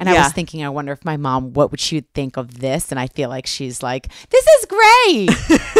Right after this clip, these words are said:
Speaker 1: Hi, Mama."
Speaker 2: She would tell, well, so Liz's mom, um, who passed at this point, was it a couple years ago?
Speaker 1: It's, so it's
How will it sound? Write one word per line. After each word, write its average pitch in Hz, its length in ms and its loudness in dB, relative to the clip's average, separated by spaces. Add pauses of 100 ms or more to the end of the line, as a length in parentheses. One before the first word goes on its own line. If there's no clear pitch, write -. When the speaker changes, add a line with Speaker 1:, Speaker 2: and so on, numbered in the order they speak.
(440)
Speaker 1:
Hi, 508 320 2
Mama." 349 260 8
Speaker 2:
She 359 80 10
would 466 160 8
tell, 247 180 4
well, 240 200 4 (240)
so 240 180 6
Liz's 262 400 2
mom, 196 580 2 (300)
um, 160 420 2
who 190 120 -2
passed 170 540 -2
at 165 140 -4
this 170 120 -2
point, 180 260 -4
was 143 140 -2
it 139 60 -8
a 147 40 -6
couple 180 300 -6
years 202 260 -6
ago? 247 300 -6
Speaker 1:
It's, 226 120 -2
so 220 80 0
it's - 120 -4